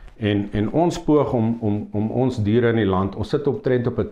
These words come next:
twee na drie bouvorm. Dit is, dit is die algemeenheid. En ons kant wil ons hom vat na 'n vier en 'n vyf toe.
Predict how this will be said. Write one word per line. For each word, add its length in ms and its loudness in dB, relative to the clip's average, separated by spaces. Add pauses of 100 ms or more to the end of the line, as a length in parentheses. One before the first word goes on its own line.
twee 340 2
na 220 0
drie 220 0
bouvorm. 520 -6 (460)
Dit 180 -8
is, 180 -6
dit 160 -6
is 100 0
die 100 -2
algemeenheid. 680 -4 (460)
En 80 -14
ons 280 0
kant 320 0
wil 160 0
ons 80 -2
hom 280 0 (280)
vat 240 -2
na 240 -2
'n 60 -8
vier 400 0
en 100 0
'n 60 -2
vyf 340 -4
toe. 120 -16